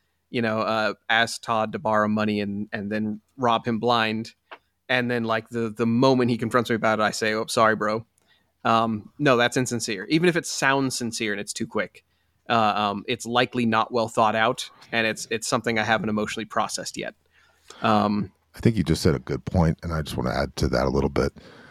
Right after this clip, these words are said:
Speaker 2: Everyone's had this experience where they've loaned someone money, they didn't pay 'em back. But what does everybody say?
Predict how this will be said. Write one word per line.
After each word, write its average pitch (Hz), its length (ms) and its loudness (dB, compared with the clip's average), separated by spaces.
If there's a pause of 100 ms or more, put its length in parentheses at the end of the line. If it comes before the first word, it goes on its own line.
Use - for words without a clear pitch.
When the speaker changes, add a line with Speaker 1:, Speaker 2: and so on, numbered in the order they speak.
(420)
Speaker 2:
Everyone's 110 540 4
had 82 180 0
this 78 240 -4
experience 69 960 -4 (640)
where 69 240 2
they've 69 200 -2
loaned 90 260 2
someone 92 300 4
money, 82 220 2
they 78 120 -2
didn't 73 240 -6
pay - 180 -6
'em 69 120 -6
back. 65 380 -4 (400)
But 85 80 -2
what 98 140 2
does 127 240 4
everybody 98 640 4
say? 67 520 -6